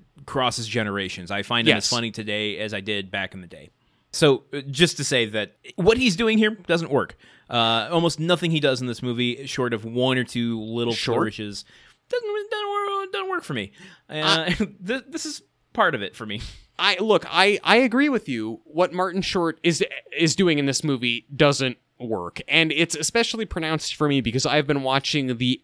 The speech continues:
Speaker 2: absolutely transcendent Hulu series Only Murders in the Building, featuring
Speaker 1: Oh, yeah.
Speaker 2: Steve Martin and Martin Short and some Selena Gomez lady. Uh, but so I've been seeing Martin Short doing great work and then contrasting it with this.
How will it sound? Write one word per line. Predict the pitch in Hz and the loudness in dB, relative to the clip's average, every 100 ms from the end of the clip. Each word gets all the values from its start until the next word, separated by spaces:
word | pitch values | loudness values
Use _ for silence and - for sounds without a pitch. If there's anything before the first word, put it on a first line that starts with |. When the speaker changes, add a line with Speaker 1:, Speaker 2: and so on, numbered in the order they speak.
| - | 2
Speaker 2:
absolutely | 156 170 - 185 160 160 | 2 2 0 2 4 2
transcendent | - 135 131 - 135 123 - | 0 -4 -2 -2 0 -2 -4
Hulu | 143 139 131 | -2 0 0
series | - 135 120 120 110 | -2 -4 -2 -2 -2
Only | - 143 139 | -2 0 0
Murders | 127 127 123 113 | 0 0 -2 -2
in | 120 | -2
the | 107 | -2
Building, | 123 120 113 107 | 0 0 -2 -4
featuring | 104 139 127 127 120 | -4 -4 -4 -4 -4
Speaker 1:
Oh, | |
yeah. | 165 | -2
Speaker 2:
Steve | 139 123 | -2 0
Martin | 120 110 120 | -2 -2 -2
and | 117 | -2
Martin | 113 113 113 | 0 -2 -6
Short | - 113 104 | -6 -6 -6
and | 127 | -8
some | - 143 | -6 -4
Selena | - 123 113 | -4 -4 -6
Gomez | 104 107 98 92 | -4 -4 -4 -8
lady. | 92 98 98 - - - - - | -8 -8 -10 -12 -18 -18 -12 -4
Uh, | 160 151 - _ _ - | -2 -2 -6 _ _ -4
but | 151 180 - 190 | 2 4 2 0
so | 254 | 2
I've | 208 214 | 4 4
been | 233 | 0
seeing | - 294 277 220 | 0 2 0 0
Martin | 175 190 190 | 2 4 2
Short | - 180 147 | 0 0 2
doing | 165 165 143 | 2 4 4
great | 156 165 143 | 2 2 2
work | 135 123 | 0 0
and | - 151 | -2 0
then | 147 | 0
contrasting | 139 160 - 165 160 160 | 0 -2 0 0 0 -2
it | 135 | -2
with | 135 | -2
this. | 160 156 - | 2 2 2